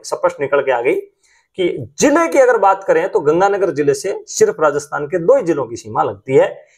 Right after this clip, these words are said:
एक बीकानेर की लगती है और एक हनुमानगढ़ की लगती है। और सीमा की बात करें तो एक तरफ कौन सा है?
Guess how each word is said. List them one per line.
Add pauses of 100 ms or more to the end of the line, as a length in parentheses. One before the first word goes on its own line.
(120)
एक
बीकानेर
की
लगती
है
और
एक
हनुमानगढ़
की
लगती
है। (540)
और
सीमा
की
बात
करें
तो
एक
तरफ
कौन
सा
है?